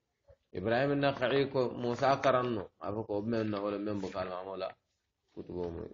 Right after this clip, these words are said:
Kama dhakarna, kama nga fo tawi. Aw, yani, ako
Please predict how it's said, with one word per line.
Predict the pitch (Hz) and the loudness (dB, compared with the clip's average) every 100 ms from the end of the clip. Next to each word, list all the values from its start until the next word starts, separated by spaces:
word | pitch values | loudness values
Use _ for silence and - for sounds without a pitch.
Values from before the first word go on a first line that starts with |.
| - | -12
Kama | 90 85 85 | -8 -6 -6
dhakarna, | 82 82 85 - - | -8 -10 -12 -14 -14
kama | - - | -12 -12
nga | - - | -12 -14
fo | - | -14
tawi. | - - - - _ _ - _ _ _ _ | -16 -14 -12 -12 _ _ -20 _ _ _ _
Aw, | 98 95 92 | -6 -2 -2
yani, | 92 98 98 101 104 | 0 -2 -2 -2 -4
ako | 98 | -4